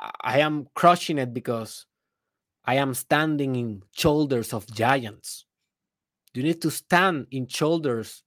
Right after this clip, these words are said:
of giants. Like, go and search for the most philo-, you know, the most famous philosophy books. You will read The Republic of Plato. You will read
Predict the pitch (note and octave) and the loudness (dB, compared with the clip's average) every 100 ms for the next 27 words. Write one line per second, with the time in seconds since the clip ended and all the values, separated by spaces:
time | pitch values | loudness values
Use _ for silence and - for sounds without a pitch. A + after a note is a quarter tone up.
0 | - B2 - B2+ C#3+ B2 G2 - _ _ | -10 -10 -6 -2 -2 -4 -10 -20 _ _
1 | _ _ _ - A#2 A2+ G2+ C3 F3 F#3+ | _ _ _ -4 -2 -2 -2 2 6 6
2 | F3+ C#3+ _ _ _ _ - C#3+ E3+ F3 | 4 -2 _ _ _ _ -6 2 2 4
3 | F3+ D#3+ D3+ D3 F3 - E3+ F3 F#3+ F3 | 2 2 0 2 0 2 6 6 6 2
4 | C3 C3+ C#3 C3+ B2+ B2 C#3+ E3 - F#3 | -4 -4 -2 0 -2 -2 -2 -4 2 2
5 | G3 F#3+ - - E3 G3+ A#3 A3 G3 B3+ | 4 0 -2 0 2 0 -2 -4 -2 0
6 | D4 - - _ _ _ _ _ _ _ | -2 -6 -16 _ _ _ _ _ _ _
7 | _ _ _ _ _ A2+ C3+ D3 D#3 D3+ | _ _ _ _ _ -6 0 4 4 6
8 | D#3 C#3+ D3 D3 - A3+ F#3 G3+ G3 F3 | 4 6 4 2 6 6 8 6 6 2
9 | - G3 A#3+ - B2 G#2+ A#2 C3+ D3+ C#3+ | 2 4 4 2 0 0 0 2 4 4
10 | D3+ D#3+ D#3 | 4 4 2